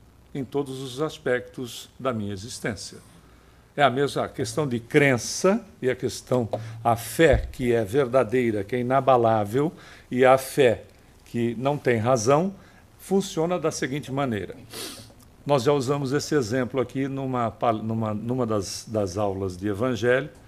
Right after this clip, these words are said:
aliás, a nossa última, que também tocava no assunto aspe-, dos aspectos de fé. Nós, por exemplo,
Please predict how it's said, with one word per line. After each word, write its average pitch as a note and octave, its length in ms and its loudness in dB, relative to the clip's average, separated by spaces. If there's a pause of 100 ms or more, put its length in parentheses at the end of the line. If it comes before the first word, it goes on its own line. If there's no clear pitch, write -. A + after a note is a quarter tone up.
(380)
aliás, G#2+ 320 -2
a A2+ 80 -2
nossa A2 320 -2
última, C#3 360 -4
que - 100 -14
também C#3+ 380 -2
tocava D3 540 -2
no A2+ 140 -2
assunto A#2+ 460 -6
aspe-, A#2 440 -4
dos A2+ 280 -4
aspectos A2+ 600 -4
de A2+ 100 -6
fé. - 260 -14 (920)
Nós, B2+ 400 2
por D3+ 200 0
exemplo, D3 760 -2